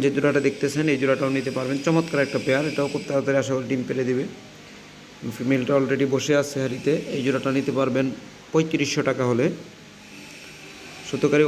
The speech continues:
অফার, কারণ এগুলো কিন্তু রেগুলার প্রাইস হলো চার হাজার থেকে সাড়ে চার হাজার টাকা, আমরা অফারে দিচ্ছি আপনাদেরকে পঁয়ত্রিশশো টাকায়। এরপর যে জোড়াটা দেখতেছেন এটা হলো সি গ্রিন, এটার পেটে ডিম আছে, একদম হাতে ধরে আপনাদের দেখাই দিব।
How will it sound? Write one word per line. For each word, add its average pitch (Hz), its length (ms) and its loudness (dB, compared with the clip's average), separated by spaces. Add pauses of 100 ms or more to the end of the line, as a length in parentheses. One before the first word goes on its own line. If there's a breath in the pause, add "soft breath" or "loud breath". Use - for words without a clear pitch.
অফার, 156 260 0
কারণ 143 240 2
এগুলো 151 260 2
কিন্তু 156 220 0
রেগুলার 147 360 4
প্রাইস 151 240 2
হলো 143 100 0 (100)
চার 135 200 2
হাজার 143 240 -2
থেকে 143 220 -4
সাড়ে 135 220 0
চার 131 160 0
হাজার 131 240 2
টাকা, 131 160 -2 (100)
আমরা 131 140 2 (100)
অফারে 160 340 4
দিচ্ছি 143 280 -4
আপনাদেরকে 123 500 -4
পঁয়ত্রিশশো 117 480 -4
টাকায়। 135 240 -4 (3250)
এরপর 143 240 4 (120)
যে 147 60 4 (100)
জোড়াটা 143 340 2
দেখতেছেন 147 400 -4 (240)
এটা 123 160 -4
হলো 131 120 0 (120)
সি 160 120 2 (100)
গ্রিন, 143 220 0 (540)
এটার 147 260 2
পেটে 147 260 4
ডিম 147 220 4
আছে, 147 160 -2 (100)
একদম 139 220 0 (100)
হাতে 135 220 -2
ধরে 135 160 4
আপনাদের 135 320 0
দেখাই 127 260 2
দিব। 127 120 2